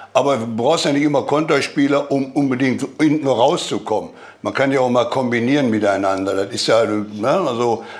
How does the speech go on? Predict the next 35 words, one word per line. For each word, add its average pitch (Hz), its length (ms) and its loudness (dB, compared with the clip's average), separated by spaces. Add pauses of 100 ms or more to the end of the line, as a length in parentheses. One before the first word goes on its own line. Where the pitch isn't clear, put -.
(100)
du - 60 -2
musst 117 220 2
ja 131 100 6
jetzt 120 120 -2
nicht 117 160 2
so 117 100 0
einen 135 100 0
schnellen 139 400 0
haben, 131 240 2
wo 123 100 2
du 123 140 2
lang 120 360 2
aus 147 380 0
und, 127 300 -4
und 117 160 -4
sagst, 123 240 0
so, 131 180 -2
gib 117 180 -4
mal 113 140 0
Gas. 117 340 2 (340)
Aber 127 160 2
man 123 140 2
kann 143 160 2
ja 139 80 4
mal 127 120 4
rauskommen. 120 560 0 (280)
Aber 131 160 0
dass 139 200 0
wir 139 100 2
nicht 127 400 -4
zu 233 280 2
schnell 165 280 2
in 147 120 2
Rückstand 123 520 0
geraten, 107 680 2